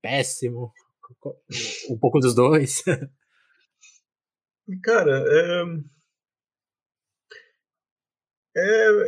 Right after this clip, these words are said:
Speaker 2: não é todo mundo que consegue fazer pro, um quadrinho pra, pra servir a dois mestres, né? Pra servir ao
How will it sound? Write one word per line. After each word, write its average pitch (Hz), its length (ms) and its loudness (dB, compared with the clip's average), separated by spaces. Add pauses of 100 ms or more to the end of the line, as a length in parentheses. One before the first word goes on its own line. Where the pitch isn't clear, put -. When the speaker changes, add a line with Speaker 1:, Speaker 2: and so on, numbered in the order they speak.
(240)
Speaker 2:
não 208 160 -4
é 247 60 0
todo 302 260 -4
mundo 233 200 0
que 233 100 -2
consegue 202 500 0
fazer 165 680 -2 (520)
pro, 151 420 -2
um 139 80 -10
quadrinho 147 600 -2
pra, 165 640 -2 (340)
pra 151 100 2
servir 151 280 0
a 160 40 6
dois 180 180 -2
mestres, 139 580 -4
né? 120 180 -10
Pra 127 100 -2
servir 131 440 0
ao 131 460 0